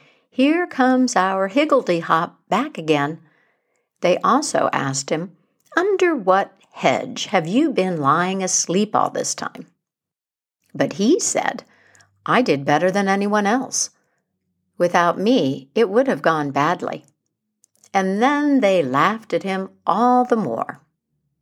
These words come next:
The king said to his daughter, "I will proclaim a great festival. It shall last for three days, and you shall throw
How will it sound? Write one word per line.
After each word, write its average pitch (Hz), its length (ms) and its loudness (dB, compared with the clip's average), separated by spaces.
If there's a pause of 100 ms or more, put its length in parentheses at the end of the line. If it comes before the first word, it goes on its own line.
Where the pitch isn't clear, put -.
(1400)
The - 140 0
king 214 600 -2
said 175 300 0
to 170 160 0
his 160 200 2
daughter, 175 420 0 (760)
"I 254 120 2
will 440 200 4
proclaim 180 920 -2
a 143 80 -6
great 147 520 -2
festival. - 760 -4 (840)
It 202 140 0
shall 147 240 0
last 185 460 0
for - 160 -4
three 185 340 -2
days, 139 540 -2 (500)
and 165 220 0
you 185 200 0
shall 254 240 0
throw 139 560 -2